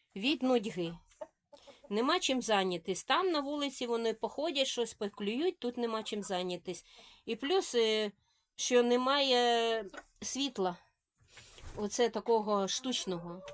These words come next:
У нас хоча і велике вікно, і сві-, так, в принципі, достатньо. Нема такого, щоб вони в темряві сиділи. Але от штучне світло, мені здається,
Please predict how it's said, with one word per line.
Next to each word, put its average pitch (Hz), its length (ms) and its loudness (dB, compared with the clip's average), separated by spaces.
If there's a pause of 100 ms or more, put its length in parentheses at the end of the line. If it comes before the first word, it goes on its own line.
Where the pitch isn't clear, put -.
(720)
У 214 80 -4
нас 262 320 4
хоча 254 560 2
і 247 220 -2
велике 247 560 0
вікно, 320 500 0 (560)
і 226 440 0
сві-, 233 300 2 (100)
так, 277 260 8
в 233 300 2
принципі, 262 540 2
достатньо. 214 800 2 (360)
Нема 277 280 4
такого, 220 440 2
щоб 208 200 -6
вони 208 240 0
в 208 80 -6
темряві 190 520 0
сиділи. 185 640 0
Але 254 340 2
от 233 180 -2
штучне 208 540 -4
світло, 247 420 -4
мені 208 280 -2
здається, 208 520 -4